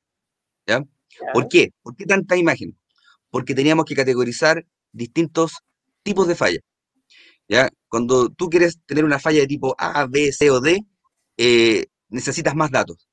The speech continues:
Speaker 1: ¿ya? Cuando quieres saber si el nivel de implicancia que esto tiene en la generación es bajo, medio o alto,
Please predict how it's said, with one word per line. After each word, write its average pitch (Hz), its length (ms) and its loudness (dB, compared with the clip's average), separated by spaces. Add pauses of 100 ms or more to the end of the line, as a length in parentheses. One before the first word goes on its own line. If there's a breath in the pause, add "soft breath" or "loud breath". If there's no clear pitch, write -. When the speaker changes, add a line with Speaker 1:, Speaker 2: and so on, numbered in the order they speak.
(300)
Speaker 1:
¿ya? 110 140 -8
Cuando 117 180 -6
quieres 143 200 -4
saber 143 200 -2
si 143 100 -4
el 127 80 -2
nivel 131 260 -2
de 127 280 -2 (260)
implicancia 123 520 -2
que 143 80 0
esto 143 140 2
tiene 147 120 0
en 143 60 2
la 139 80 -2
generación 131 500 0
es 120 180 -4 (200)
bajo, 123 420 -2
medio 131 280 4
o - 20 6
alto, 170 260 2